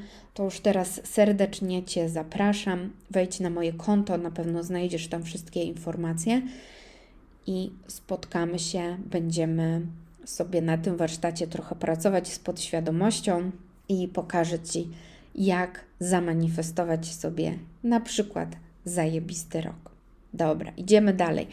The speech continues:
Przejdźmy do intencji. Czym jest intencja? Słowo intencja na pewno znacie z kościoła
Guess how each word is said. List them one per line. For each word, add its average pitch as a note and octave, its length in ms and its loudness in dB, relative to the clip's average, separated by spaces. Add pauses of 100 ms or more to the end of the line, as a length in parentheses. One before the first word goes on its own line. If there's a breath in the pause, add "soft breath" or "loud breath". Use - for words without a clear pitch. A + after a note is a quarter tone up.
(320 loud breath)
Przejdźmy A#3+ 460 6
do F#3+ 440 6
intencji. G3+ 840 4
Czym B3 220 6
jest G#3+ 220 6
intencja? F3+ 720 4 (460 loud breath)
Słowo C4+ 420 8
intencja B3 600 4
na F3+ 160 2
pewno A3+ 520 6
znacie F3+ 480 -2
z - 120 -8
kościoła - 680 -4